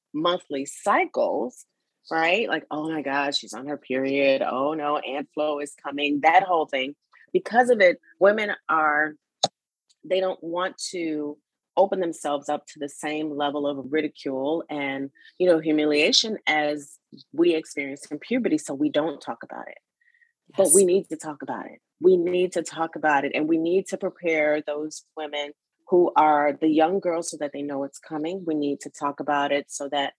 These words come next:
Speaker 1: those that are in perimenopause understand what's happening and they have an idea of, you know, how to, I don't wanna say control it because I don't think you can, but at least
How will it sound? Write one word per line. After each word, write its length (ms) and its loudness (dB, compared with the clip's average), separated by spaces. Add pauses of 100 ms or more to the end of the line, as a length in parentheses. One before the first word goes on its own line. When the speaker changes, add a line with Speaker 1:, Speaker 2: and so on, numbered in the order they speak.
(100)
Speaker 1:
those 240 4
that 140 0
are 160 0
in 140 -2
perimenopause 880 -4 (100)
understand 640 -4
what's 260 0
happening 580 -8 (640)
and 260 2
they 400 4
have 240 -4
an 100 -2
idea 840 0
of, 360 -2 (120)
you 100 -6
know, 140 -4
how 540 0 (160)
to, 380 -2 (360)
I 40 -4
don't 120 -4
wanna 220 -4
say 260 -6
control 520 -2
it 80 -4
because 280 -10
I 60 -8
don't 140 -10
think 140 -12
you 320 -8
can, 320 0
but 240 0
at 140 -8
least 260 2